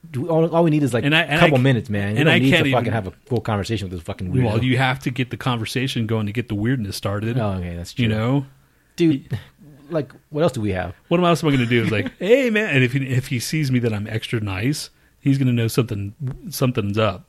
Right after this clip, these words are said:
Speaker 2: you know? <clears throat> First of all, I'm not super nice.
Speaker 1: Well, you don't have to be nice. Just go, "Hey, man, just checking up on your stupid ass."
Speaker 2: Oh, well, he would expect that, I guess.
Speaker 1: <laughs>
Speaker 2: "Why'd you call me stupid ass?" "Because you are, you fucking stupid ass."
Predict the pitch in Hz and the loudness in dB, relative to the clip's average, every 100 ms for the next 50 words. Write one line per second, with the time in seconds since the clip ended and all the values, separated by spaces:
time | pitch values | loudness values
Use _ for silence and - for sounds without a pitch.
0 | _ 135 113 104 113 185 - 110 - - | _ -2 -2 -2 -4 -6 -8 -8 -8 -12
1 | - _ _ - 143 113 107 110 131 - | -14 _ _ -2 0 0 0 0 -2 -2
2 | 143 123 104 101 113 - 139 196 220 117 | -4 -4 -4 -6 -8 -8 -6 -6 -4 -4
3 | 98 82 95 131 - - _ - - 147 | -4 -4 -8 -10 -14 -20 _ -18 -8 -2
4 | 147 160 113 131 135 113 113 113 113 107 | -2 -2 -4 -6 -6 -6 -4 -6 -4 -6
5 | 104 - 104 104 98 - - _ _ _ | -6 -8 -8 -6 -8 -10 -18 _ _ _
6 | - - - - 135 131 98 90 _ - | -18 -18 -20 -8 0 0 0 -6 _ -8
7 | 117 107 104 135 110 101 - 107 - 110 | -4 -4 -2 -2 -2 -6 -6 -6 -4 -4
8 | 101 92 95 104 - - - - - 220 | -4 -6 -6 -6 -8 -6 -6 -6 -10 -10
9 | - - - 131 - 208 254 277 285 277 | -8 -8 -6 -8 -8 -4 -2 0 2 4
10 | 254 240 320 320 269 196 123 - - 247 | 4 4 2 4 4 2 0 -6 -2 0
11 | 233 247 240 214 165 139 185 147 135 - | 2 2 4 4 2 -2 -6 -6 -8 -6
12 | 170 165 160 160 156 | -4 0 2 2 -2